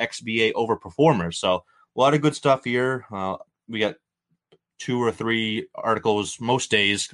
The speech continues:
pumping out at Fantrax H Q on baseball, or at least one or two a day to get you through the off season here, both for Dynasty and redraft articles. So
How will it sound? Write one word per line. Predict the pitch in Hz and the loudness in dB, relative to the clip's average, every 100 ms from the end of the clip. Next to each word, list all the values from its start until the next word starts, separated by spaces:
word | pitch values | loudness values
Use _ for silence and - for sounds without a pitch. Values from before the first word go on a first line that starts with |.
| - | -4
pumping | 113 104 | -2 0
out | 101 98 | 2 0
at | 92 | 0
Fantrax | 98 95 95 | -4 -4 -4
H | 98 90 | -4 -6
Q | - 95 | -4 -4
on | 90 | -2
baseball, | 92 92 - 92 95 | -2 -4 -2 0 2
or | 98 | 2
at | |
least | 131 131 - _ - _ | 0 -2 -8 _ -20 _
one | 110 | 0
or | 98 | 0
two | 107 98 | 0 0
a | |
day | 98 | 2
to | 95 | 0
get | 95 92 | -2 -6
you | |
through | 90 101 | -4 -4
the | 95 95 | 0 0
off | 92 - | 0 -2
season | 104 92 | -6 -6
here, | 90 95 98 - _ _ - | -4 -2 -4 -8 _ _ -2
both | 101 - - | -2 -2 -8
for | - 95 | -2 0
Dynasty | 98 101 90 98 | 0 -2 -2 -4
and | 98 95 | -2 -2
redraft | 90 92 92 87 | -2 0 0 0
articles. | 92 90 92 127 - | 0 -2 -2 -6 -4
So | 87 | -8